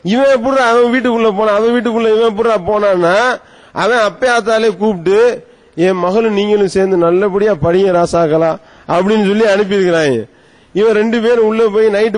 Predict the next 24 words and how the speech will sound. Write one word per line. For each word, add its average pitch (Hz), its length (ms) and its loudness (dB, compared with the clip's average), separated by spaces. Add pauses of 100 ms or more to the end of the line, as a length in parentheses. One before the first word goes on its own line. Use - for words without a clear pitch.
பன்னெண்டு 208 220 -2
மணிக்கு 214 240 -2
கதவை 202 340 0
சாத்திட்டு 190 360 -2
படிச்சா 185 320 0
படிப்பு 180 300 -2
வருமாடா? 160 600 0 (480)
இந்த 226 240 0
ஒரு 220 200 2
அறிவு 233 240 2
கூட 226 180 2
உங்களுக்கு 196 320 0
இல்லையா? 180 580 0 (440)
அப்ப 196 300 -2
என்னன்னா, 240 320 0
பெற்றோர்களே 277 680 0
செய்றாங்க 240 520 0
இத. 214 500 0 (680)
பெற்றோரை 254 480 0
நடிச்சாம 233 680 0
ஒரு 226 100 2
மணிக்கு 233 400 -2
கற்-, 214 280 -2
கற்பழிச்சிட்டான் 196 880 -2